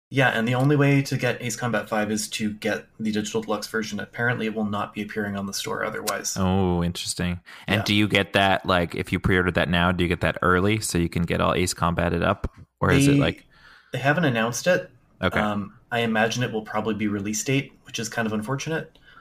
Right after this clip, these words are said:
Speaker 2: 'Cause then
Speaker 1: Um,
Speaker 2: why are you gonna play that when you're, you're gonna play the new one?
Speaker 1: All the nostalgia, I guess? I don't know.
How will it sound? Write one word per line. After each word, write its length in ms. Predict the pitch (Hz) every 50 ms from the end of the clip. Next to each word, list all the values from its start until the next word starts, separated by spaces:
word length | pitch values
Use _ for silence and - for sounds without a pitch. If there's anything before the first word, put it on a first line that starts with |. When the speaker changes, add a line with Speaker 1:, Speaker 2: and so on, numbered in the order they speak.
| - - - _ _ _ -
Speaker 2:
'Cause 160 | - 117 104
then 120 | 107 104
Speaker 1:
Um, 60 | 101
Speaker 2:
why 120 | 98 98 101
are 40 | 98
you 40 | 92
gonna 140 | 98 92 90
play 160 | - 95 90
that 260 | 90 95 110 110 -
when 120 | - 98
you're, 120 | 120 110 - -
you're 140 | - 95 92
gonna 120 | 90 87
play 120 | - - 87
the 100 | 90 87
new 120 | 92 110
one? 200 | 117 98 98 92 - - - - _ _ _ _ _ -
Speaker 1:
All 160 | 110 110 110
the 160 | 107 127 113
nostalgia, 560 | 110 117 - - - - 110 123 143 - 190 190
I 100 | 196 202
guess? 420 | 202 208 226 220 - - - - - _ _ _ - - _ _ _ _ -
I 60 | 120
don't 100 | 117 107
know. 180 | 95 95 98